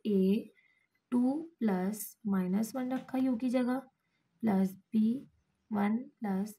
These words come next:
minus one। यहाँ से हो गया a, टू माइनस वन किया तो just बचा वन, और ये तो हो गया पूरा का पूरा वन माइनस वन ज़ीरो। तो a की value आ गई just आपके पास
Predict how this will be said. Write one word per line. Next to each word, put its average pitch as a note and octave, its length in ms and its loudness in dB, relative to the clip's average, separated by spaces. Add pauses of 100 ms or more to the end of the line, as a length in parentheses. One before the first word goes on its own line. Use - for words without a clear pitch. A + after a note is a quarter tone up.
minus F#3+ 520 -2
one। F3 180 -6 (2500)
यहाँ G3+ 220 4
से A3 140 -4
हो A3 120 2
गया G#3 200 -2
a, A3 600 0 (680)
टू C4 140 0
माइनस A#3 400 2
वन A3+ 200 2
किया A3+ 280 2
तो G#3+ 160 -2
just G3 320 -6
बचा G3+ 240 -4 (100)
वन, F#3+ 320 4 (1600)
और G#3+ 200 4
ये A#3 80 6
तो B3 120 2
हो A#3+ 120 4
गया A3+ 120 2 (100)
पूरा A3 220 2
का A#3 100 0
पूरा A#3+ 220 -2
वन A3+ 180 2
माइनस G3+ 380 -2
वन B3 160 -4
ज़ीरो। F#3+ 320 -4 (840)
तो - 60 -8 (140)
a A#3 220 4
की C4+ 80 -2
value G#3+ 360 2
आ G#3 100 2
गई G3+ 260 -2
just G#3 280 -6
आपके G3 320 -6
पास G3 440 -4